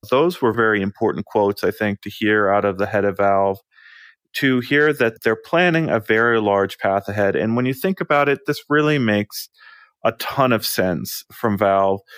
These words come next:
to open up P C gaming to a new audience that it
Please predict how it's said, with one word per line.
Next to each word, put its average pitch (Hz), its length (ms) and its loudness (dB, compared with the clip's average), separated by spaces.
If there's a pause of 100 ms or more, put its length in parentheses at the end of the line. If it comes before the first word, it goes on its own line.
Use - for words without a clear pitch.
(160)
to 151 240 -2
open 190 320 0
up 180 160 0
P 180 180 -2
C 170 160 -4
gaming 151 480 0
to 147 180 0
a 143 60 2
new 131 200 0
audience 127 580 0
that 127 160 0
it - 100 -2